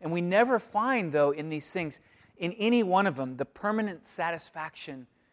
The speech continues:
that we crave. We don't find it, the permanent satisfaction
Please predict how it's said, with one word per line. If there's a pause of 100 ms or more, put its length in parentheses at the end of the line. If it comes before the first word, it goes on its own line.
(160)
that
we
crave. (1800)
We
don't
find
it, (480)
the
permanent
satisfaction